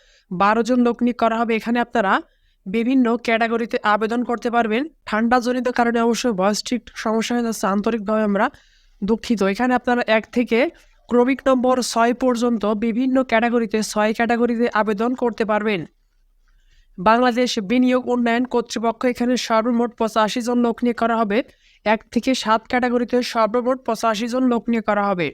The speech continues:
কুর্মিটোলা জেনারেল হাসপাতাল, এখানে পদসংখ্যা আছে সর্বমোট পঁচাশি জন। ছয় ক্যাটাগরিতে এখানে দেখতে পাচ্ছেন অফিস সহায়কের লোক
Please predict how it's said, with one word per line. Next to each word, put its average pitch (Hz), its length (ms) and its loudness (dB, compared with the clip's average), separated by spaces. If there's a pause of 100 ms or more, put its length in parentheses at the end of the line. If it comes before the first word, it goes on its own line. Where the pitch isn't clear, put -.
(120)
কুর্মিটোলা 247 680 4
জেনারেল 226 380 0 (480)
হাসপাতাল, 247 520 0
এখানে 240 280 0
পদসংখ্যা 240 540 0
আছে 240 240 -2
সর্বমোট 240 600 0
পঁচাশি 226 480 -2
জন। 226 160 0 (400)
ছয় 226 260 0
ক্যাটাগরিতে 247 540 0
এখানে 240 260 -2
দেখতে 220 260 -2
পাচ্ছেন 240 320 -2
অফিস 226 360 0
সহায়কের 240 460 2
লোক 240 140 2